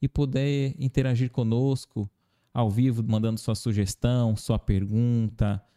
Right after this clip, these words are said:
sua participação. Também estamos no Spotify, nas plataformas de áudio, pra que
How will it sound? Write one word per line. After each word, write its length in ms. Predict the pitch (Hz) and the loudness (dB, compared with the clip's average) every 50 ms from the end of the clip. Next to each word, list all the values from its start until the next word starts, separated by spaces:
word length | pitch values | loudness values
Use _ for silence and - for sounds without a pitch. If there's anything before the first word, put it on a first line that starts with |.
| _ _ | _ _
sua 240 | - - - 113 | -10 -4 -4 -4
participação. 1120 | - - 117 107 - - - 120 110 - - 92 - - - 117 113 117 120 117 120 120 117 113 - _ _ _ _ _ _ _ _ _ _ _ _ _ _ _ _ _ _ _ _ _ _ _ _ _ _ | -2 -2 -4 -4 -4 -4 -6 -6 -4 -4 -6 -8 -8 -4 -2 0 0 2 2 0 0 -2 -4 -6 -10 _ _ _ _ _ _ _ _ _ _ _ _ _ _ _ _ _ _ _ _ _ _ _ _ _ _
Também 280 | - 113 110 117 123 123 | 0 2 2 2 2 2
estamos 720 | 117 - - - - 120 117 117 113 113 110 - - - - | 0 0 0 0 2 2 4 4 2 2 0 -2 -4 -8 -2
no 140 | 117 113 | 0 0
Spotify, 840 | 107 - - - 120 110 - 110 101 - - 107 104 110 120 123 117 113 | 0 -2 -2 -2 -2 -2 -2 -4 -6 -2 0 0 0 2 0 0 0 0
nas 180 | 107 101 - | 0 0 -2
plataformas 640 | - - 110 - 107 98 - - 110 107 104 104 98 | -2 -4 -4 -2 -2 -4 -2 -2 -2 0 0 0 0
de 140 | 92 101 98 | 0 0 0
áudio, 480 | 92 101 113 117 117 113 110 117 104 - _ _ _ _ _ _ _ _ _ | 0 2 0 0 0 0 0 0 -2 -2 _ _ _ _ _ _ _ _ _
pra 140 | _ - 107 | _ -2 -2
que 100 | - - | 0 -2